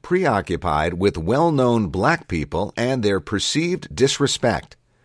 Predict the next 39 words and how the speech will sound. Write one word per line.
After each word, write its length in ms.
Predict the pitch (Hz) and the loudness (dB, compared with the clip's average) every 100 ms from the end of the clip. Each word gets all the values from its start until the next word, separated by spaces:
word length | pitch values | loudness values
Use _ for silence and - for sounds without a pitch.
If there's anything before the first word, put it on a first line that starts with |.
| _ - - - | _ -20 -18 -4
On 220 | 123 139 | 0 2
Sunday, 680 | - 202 202 117 90 98 87 | 2 2 2 4 4 2 0
it 140 | 120 | 2
was 260 | 127 117 98 | 2 2 2
LeVar 520 | 113 95 139 147 95 | 2 4 4 4 2
Ball, 460 | 101 98 69 50 - | 0 2 0 -2 -6
father 480 | - 98 92 90 | 0 2 4 2
of 220 | - 85 76 | 0 -2 -2
LiAngelo 680 | 87 98 120 92 78 69 64 | -2 0 0 -2 -2 -2 -2
Ball, 380 | 69 57 58 - - | -2 -2 -6 -12 -16
one 200 | 85 104 | -6 -2
of 140 | 101 82 | -2 -4
three 360 | - 123 139 | -2 2 2
U 220 | 117 104 135 | 2 2 2
C 240 | - 95 | 2 0
L 160 | 87 87 | 2 2
A 120 | 87 | 2
basketball 640 | 98 107 - 76 73 65 | 0 -2 -2 -4 -2 -4
players 460 | - 78 67 76 - | -4 -4 -2 -2 -4
who 100 | 107 | 0
were 260 | 95 87 - | 2 2 2
arrested 520 | 90 104 139 107 90 | 2 2 0 -2 -2
in 120 | 85 | -4
China 440 | - 143 131 87 | -4 -2 -2 -2
on 200 | 85 95 | -2 -4
shoplifting 680 | 92 - 170 - 90 76 73 | -4 -2 -2 -2 -4 -4 -8
charges. 580 | 73 82 65 55 - - _ _ - - - | -6 -4 -4 -6 -12 -16 _ _ -20 -20 -14
Trump 340 | - 208 196 - | 0 4 4 2
had 240 | 107 92 | 0 2
helped 360 | 110 113 - - | 4 4 2 -6
secure 520 | - - 135 139 107 | -4 -2 2 4 4
their 200 | 95 90 | 4 2
release 460 | 87 110 131 78 | 2 2 2 0
during 300 | - 87 78 | 0 0 0
his 220 | 73 85 90 | -2 -4 -2
recent 380 | 104 - 87 | -2 0 -4
trip 240 | - 165 151 | -2 -2 -2
to 100 | 80 | -4
China, 440 | - 82 65 55 | -4 -4 -6 -10